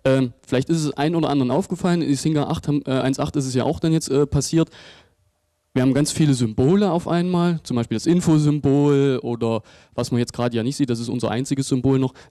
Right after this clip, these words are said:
äh, ein, ein Absprungpunkt in ein Graphing-Tool, ähm, was hat man noch? Kommentarsymbole, dann kommt ein Acknowledgement-Symbol und, und, und, und. Äh,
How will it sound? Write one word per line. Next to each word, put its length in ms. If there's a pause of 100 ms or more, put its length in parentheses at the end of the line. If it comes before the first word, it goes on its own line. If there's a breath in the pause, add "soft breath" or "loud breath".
äh, 260
ein, 80 (140)
ein 100
Absprungpunkt 800
in 280
ein 140
Graphing-Tool, 920 (340 loud breath)
ähm, 320
was 140
hat 100
man 120
noch? 120
Kommentarsymbole, 1080
dann 140
kommt 160
ein 120
Acknowledgement-Symbol 1000
und, 220
und, 140
und, 140
und. 220 (380 loud breath)
Äh, 220